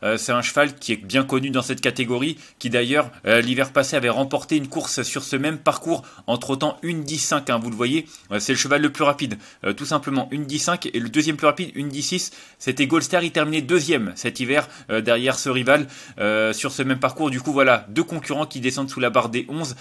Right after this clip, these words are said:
c'est vraiment très très rare, et ça dénote une certaine qualité. En tout cas, euh, Greg Davaroche qui sera déféré des quatre pieds, confié à Eric Raffin. J'aurais préféré un numéro un peu plus à l'intérieur, un quatre, cinq, six.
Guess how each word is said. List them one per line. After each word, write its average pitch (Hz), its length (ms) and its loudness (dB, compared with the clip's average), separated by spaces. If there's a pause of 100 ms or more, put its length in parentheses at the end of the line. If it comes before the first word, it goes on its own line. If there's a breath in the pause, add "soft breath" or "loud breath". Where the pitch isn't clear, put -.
(160 loud breath)
c'est - 200 -6
vraiment 139 300 2
très 147 260 0
très - 160 0
rare, 131 280 8 (240 loud breath)
et 110 100 -2
ça 117 160 0
dénote 127 380 -2
une 117 100 -6
certaine 139 400 -2
qualité. 135 320 0
En 139 100 -2
tout 110 100 -10
cas, 147 200 4 (260 loud breath)
euh, 104 100 2
Greg 123 260 0
Davaroche 131 420 2
qui 123 120 -8
sera - 160 -2
déféré 131 280 -2
des 135 120 0
quatre 139 260 -4
pieds, 139 260 -4
confié 139 320 -6
à 131 40 0
Eric 135 140 -4
Raffin. 151 320 2 (320 loud breath)
J'aurais 131 320 4
préféré 165 480 -2
un 127 80 0
numéro 139 340 0
un 143 60 -2
peu 151 120 0
plus 151 220 -2
à 143 60 6
l'intérieur, 139 440 0
un 117 160 -2
quatre, 139 360 0
cinq, 135 260 0
six. - 380 -4